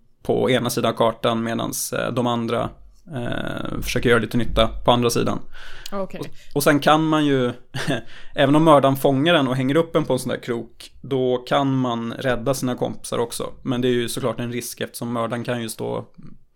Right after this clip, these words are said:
Speaker 1: och lurpassa bakom ett träd <laughs> och springa fram.
Speaker 2: Ah, okej.
Speaker 1: Så jag tycker det, jag tycker det känns, eh, dynamiskt och, eh, roligt. Kanske att det är, känns som ett sp-, ett, ett koncept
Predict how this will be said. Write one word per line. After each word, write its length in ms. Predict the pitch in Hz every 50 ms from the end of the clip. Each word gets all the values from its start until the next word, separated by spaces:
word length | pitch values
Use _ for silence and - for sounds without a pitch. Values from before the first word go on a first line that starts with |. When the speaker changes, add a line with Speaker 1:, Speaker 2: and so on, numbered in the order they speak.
| _
Speaker 1:
och 100 | - 135
lurpassa 560 | 120 120 117 113 - 127 113 - - - - - -
bakom 260 | - 120 120 - 123
ett 60 | 117
träd 300 | - - 120 117 113 113 - - - 135 - -
<laughs> 300 | 117 - - - - -
och 60 | -
springa 280 | - - - 127 120 113
fram. 220 | - 131 117 113 110 - - - - - - - - - - - - -
Speaker 2:
Ah, 140 | 196 190 185
okej. 220 | 180 - 160 - - _ _ _ -
Speaker 1:
Så 160 | - - 175
jag 140 | 165 160 151
tycker 240 | - 208 202 233 214
det, 380 | 202 196 190 180 175 175 170 165
jag 320 | 160 139 123 117 135 135
tycker 180 | - 185 180 202
det 80 | 196 170
känns, 560 | - - 196 190 160 143 135 - - - -
eh, 320 | 135 127 120 117 117 117 117 120
dynamiskt 760 | 120 135 135 135 139 147 151 151 135 123 - - - - -
och, 400 | - 131 127 131 - _ - -
eh, 200 | 123 120 120 117 120 120
roligt. 640 | 139 143 131 120 135 147 135 113 - - - - - _
Kanske 520 | - - 175 165 135 131 131 - - 185 160
att 300 | 139 135 135 - - -
det 440 | 147 135 120 117 123 123 123 120 117
är, 420 | 117 113 117 117 120 127 131 123
känns 280 | - - 131 123 123 -
som 140 | 127 120 117
ett 220 | 117 - _ - - - -
sp-, 720 | - - - - _ _ _ _ _ _ _ _ - - 90 - 92 - 110 127
ett, 160 | 123 120 - -
ett 100 | - -
koncept 1000 | - - 139 135 135 - 151 143 - - - - - _ - - - - -